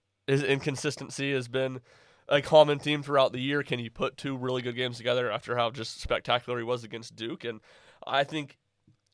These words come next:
almost for this game, he might be the guy that is the most important for Tennessee because what we just talked about,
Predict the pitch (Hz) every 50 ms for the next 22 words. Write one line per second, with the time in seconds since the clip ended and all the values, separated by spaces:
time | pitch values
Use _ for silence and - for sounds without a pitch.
0 | - 143 156 175 180 180 170 - - 156 156 170 170 - 156 139 135 131 143 151
1 | 147 143 135 135 139 131 123 117 - 131 127 123 131 120 117 123 143 139 127 -
2 | - - _ _ _ _ - 127 120 120 120 120 120 - 120 113 - 120 123 113
3 | 90 123 120 120 117 - - 113 113 117 - - 127 135 135 135 127 - - 120
4 | 120 120 120 123 - - - - - - - - - _ _ _ _ _ _ _
5 | _ _ _ _ _ _ - 135 143 147 143 139 139 127 131 - 143 135 131 -
6 | - 107 104 104 -